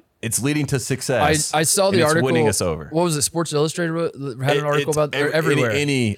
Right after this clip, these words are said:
Speaker 1: any outlet.
Speaker 2: I read a Sports Illustrated article 'cause you, you put this on the list, and I was like,
Speaker 1: <laughs> You were like, "I
Speaker 2: <laughs>
Speaker 1: gotta go check this
Speaker 2: I was
Speaker 1: out."
Speaker 2: like, "What are you talking about?"
Speaker 1: Yeah.
Speaker 2: Washington State Moneyball.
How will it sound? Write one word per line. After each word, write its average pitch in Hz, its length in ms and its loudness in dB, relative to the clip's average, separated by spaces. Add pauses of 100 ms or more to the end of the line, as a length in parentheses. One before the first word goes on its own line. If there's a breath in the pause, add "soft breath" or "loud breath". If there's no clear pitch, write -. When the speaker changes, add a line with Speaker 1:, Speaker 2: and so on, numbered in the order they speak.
Speaker 1:
any 113 240 0
outlet. 98 220 0
Speaker 2:
I - 60 2
read 202 160 2
a 196 60 2
Sports 165 320 0
Illustrated 143 380 0
article 120 340 -2
'cause 113 180 -8
you, 139 140 -6
you 156 100 -4
put 170 180 -2
this 160 200 -2
on 131 160 -2
the 127 80 2
list, 120 300 0
and 120 80 -8
I 123 40 -8
was - 120 -2
like, - 240 -4
Speaker 1:
<laughs> - 0 -
You 165 60 4
were 170 80 2
like, 131 140 4
"I 147 40 2
Speaker 2:
<laughs> - 0 -
Speaker 1:
gotta 170 160 0
go 127 80 0
check 113 240 -2
this 95 180 -2
Speaker 2:
I 110 120 2
was 92 100 2
Speaker 1:
out." - 40 2
Speaker 2:
like, - 160 -2
"What 226 120 0
are 208 80 0
you 269 80 -4
talking 170 380 -2
about?" 123 360 -2
Speaker 1:
Yeah. 98 340 0
Speaker 2:
Washington 165 520 0
State 143 340 -2
Moneyball. 127 480 -2